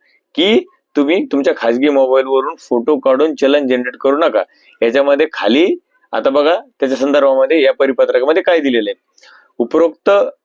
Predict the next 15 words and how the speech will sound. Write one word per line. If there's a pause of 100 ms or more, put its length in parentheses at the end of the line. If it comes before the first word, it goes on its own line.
विषा-, (120)
विषय
व
संदर्भ
अनुसरून
माननीय
मंत्री (480)
परिवहन
महाराष्ट्र
राज्य
मुंबई
यांनी
दिनांक
दोन, (720)
अ,